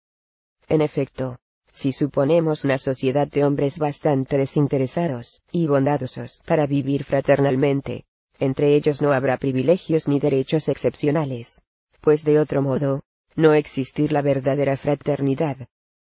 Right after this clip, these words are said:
Tratar a su semejante de hermano es tratarle de igual a igual,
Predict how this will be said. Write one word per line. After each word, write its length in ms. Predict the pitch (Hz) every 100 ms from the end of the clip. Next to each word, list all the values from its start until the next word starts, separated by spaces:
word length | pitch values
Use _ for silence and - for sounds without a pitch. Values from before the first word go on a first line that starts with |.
| _ _ _ _ -
Tratar 380 | 170 147 147
a 80 | 139
su 120 | 147
semejante 600 | 143 151 143 147 147 139 139
de 140 | 135
hermano 480 | 131 170 156 127 117 _
es 220 | 156 -
tratarle 560 | 160 139 - 151 147 143
de 80 |
igual 280 | 139 143 147
a 60 | 143
igual, 340 | 135 143 135